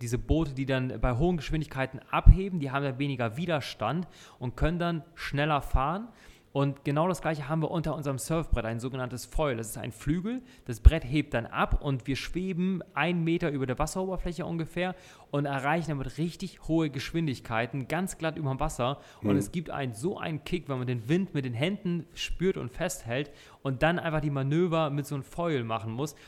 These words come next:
Speaker 1: Das ist auch motorisch, ähm, anspruchsvoll, aber tatsächlich auch leicht zu erlernen. Also dafür braucht man, es gibt Leute, die verkaufen Kurse dafür.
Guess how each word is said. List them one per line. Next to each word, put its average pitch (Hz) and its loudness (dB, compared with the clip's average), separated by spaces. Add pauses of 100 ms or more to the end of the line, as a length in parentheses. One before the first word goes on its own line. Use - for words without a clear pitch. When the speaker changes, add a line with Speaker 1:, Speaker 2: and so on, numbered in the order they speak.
(160)
Speaker 1:
Das 131 -2
ist 185 -4
auch 123 -2
motorisch, 151 0 (340)
ähm, 127 0 (180)
anspruchsvoll, 196 2
aber 151 0 (160)
tatsächlich 151 2
auch 123 -2 (180)
leicht 135 2
zu - -4
erlernen. 123 2
Also 113 -4
dafür 127 0
braucht 135 0
man, 139 0
es - -8
gibt 220 -6
Leute, 180 2
die 147 -4
verkaufen 131 -2
Kurse 208 0
dafür. 190 0